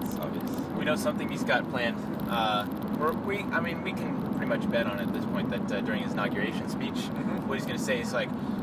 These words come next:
Speaker 2: "I've just got two words for my, my friend here, Mister Obama.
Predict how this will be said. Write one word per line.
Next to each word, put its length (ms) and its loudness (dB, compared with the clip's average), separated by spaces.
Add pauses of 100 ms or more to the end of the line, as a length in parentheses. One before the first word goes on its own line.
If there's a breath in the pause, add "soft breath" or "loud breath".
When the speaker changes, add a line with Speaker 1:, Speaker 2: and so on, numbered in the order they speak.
(520 loud breath)
Speaker 2:
"I've 280 4
just 280 -2
got 360 4
two 300 2
words 380 6
for 180 0
my, 240 6 (260)
my 180 6
friend 340 4
here, 220 -4
Mister 340 0
Obama. 560 4